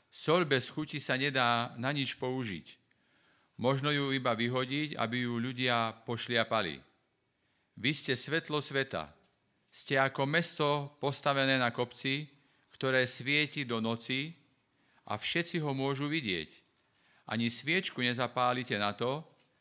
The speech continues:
aby ste ju schovali, ale dáte ju do svietnika,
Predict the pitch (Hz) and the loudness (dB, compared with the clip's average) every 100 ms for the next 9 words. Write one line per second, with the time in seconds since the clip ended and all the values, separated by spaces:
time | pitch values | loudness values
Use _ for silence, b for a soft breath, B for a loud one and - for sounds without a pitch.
0 | b b - 110 131 - 147 139 131 - | b b -6 -4 -2 -2 0 0 -2 -4
1 | 135 143 143 101 78 - _ _ _ - | 0 2 2 2 -4 -10 _ _ _ -4
2 | 107 110 127 127 127 135 127 123 113 - | -2 0 2 2 2 0 0 -2 -4 -4
3 | 107 110 110 123 120 135 151 | -2 0 0 -4 -4 -2 -2